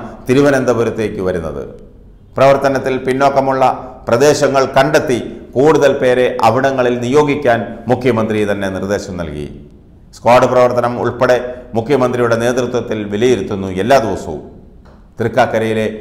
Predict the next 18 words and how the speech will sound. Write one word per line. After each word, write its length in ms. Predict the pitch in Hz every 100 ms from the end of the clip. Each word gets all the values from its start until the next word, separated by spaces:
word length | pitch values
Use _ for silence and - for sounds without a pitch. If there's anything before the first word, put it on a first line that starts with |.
| - - 110
ഓരോ 200 | 120 117 107
ലോക്കൽ 280 | 117 131 143 -
കമ്മിറ്റികളിലും 640 | 123 123 123 117 113 107 104 - -
സി 120 | - 135 131
പി 100 | 127
എമ്മിൻ്റെ 280 | 120 117 113 - 123
അഞ്ചും 340 | 131 131 120 98 117
ആറും 220 | 127 123 117 104
എം 60 | 113
എൽ 80 | 120 117
എമാരാണ് 400 | 110 104 101 95
പങ്കെടുക്കുന്നത്. 600 | 92 90 87 85 76 69 - - - - - - - - 135
ഓരോ 160 | 170 170 156
എം 80 | 165
എൽ 80 | 165
എമാർക്കും 340 | 165 156 156 156 147
ഒന്നിലേറെ 400 | 175 165 160 151
ബൂത്തുകളുടെ 440 | 160 165 165 151